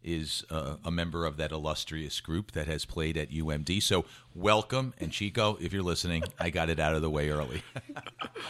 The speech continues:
He has a reputation at U M D. He's well known up there 'cause I know he goes back a lot, doesn't he, Joey?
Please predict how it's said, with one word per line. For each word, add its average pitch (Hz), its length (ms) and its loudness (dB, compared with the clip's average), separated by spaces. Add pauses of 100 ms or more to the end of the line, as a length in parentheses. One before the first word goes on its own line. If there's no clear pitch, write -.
(800)
He 240 100 6
has 226 160 6
a 247 60 -2
reputation 120 720 4
at 101 120 2
U 101 200 8
M 87 100 6
D. 92 160 2
He's 120 140 2
well 151 180 8
known 151 260 4
up 117 140 2
there 95 100 4
'cause 95 120 2
I 117 40 6
know 131 140 6
he 147 40 4
goes 123 120 6
back 71 240 2
a - 20 -2
lot, 78 220 0
doesn't 117 200 0
he, 69 80 0
Joey? 60 280 -4